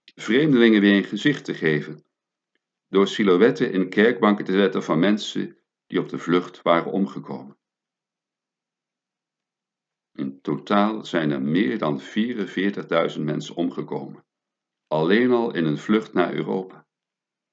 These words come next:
Van de organisatie Migrate kregen we van honderdzes mensen gegevens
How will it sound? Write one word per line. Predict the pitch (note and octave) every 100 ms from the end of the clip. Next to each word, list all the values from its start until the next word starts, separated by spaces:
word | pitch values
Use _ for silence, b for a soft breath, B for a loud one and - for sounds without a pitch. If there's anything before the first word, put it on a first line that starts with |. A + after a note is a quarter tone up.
| _ _ _ _ _ _ _ _ _ _ _ _ _
Van | - D#2
de |
organisatie | D2+ D#2 D#2 C#2 D#2 D#2 D#2 - G#2 -
Migrate | C#2+ D#2 D#2+ E2 F2 F#3 - _ _ _ _ _ _ _
kregen | - G3+
we | G2+
van | G#2 F2+
honderdzes | F#2 F2 - - C3 -
mensen | G2+ G2+ - -
gegevens | - - A2 D#2+ D#2 -